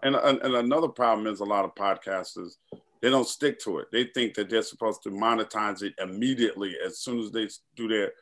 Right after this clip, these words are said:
first podcast, and it, it doesn't work like that at all. You have to really love that and, and stick with it and try to figure out what your voice is and what, what angle you're coming from on your podcast.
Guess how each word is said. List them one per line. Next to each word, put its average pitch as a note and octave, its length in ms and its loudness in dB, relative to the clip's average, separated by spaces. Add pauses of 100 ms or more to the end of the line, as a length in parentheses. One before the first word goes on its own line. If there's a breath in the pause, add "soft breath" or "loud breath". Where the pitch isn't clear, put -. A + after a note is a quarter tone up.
(320)
first A#2+ 340 4
podcast, G#2+ 600 4
and G2 120 -4
it, - 100 -8
it G#2+ 120 -4
doesn't G2+ 260 2
work G#2+ 220 -2
like D#2+ 180 -4
that E2 220 -4
at D2+ 120 -2
all. E2 240 0
You G#2+ 120 -2
have G#2+ 140 0
to F2+ 120 -8
really G2+ 420 -2
love F#2+ 360 0
that E2+ 260 -2
and, E2 200 -12
and E2 140 -12
stick - 360 -6
with D#2+ 140 -6
it - 100 -10 (680)
and G2 100 -12
try A2 160 6
to G2 60 -2
figure G#2+ 280 0
out F#2 160 4
what G2+ 160 -2
your G2 120 0
voice G2+ 360 -2
is F2 160 -8
and F2 100 -8
what, F#2 220 -2
what F#2 180 -6
angle G2 300 -2
you're E2+ 120 -12
coming E2+ 260 -10
from F2 240 -14
on E2 80 -12
your D#2+ 200 -12
podcast. - 540 -6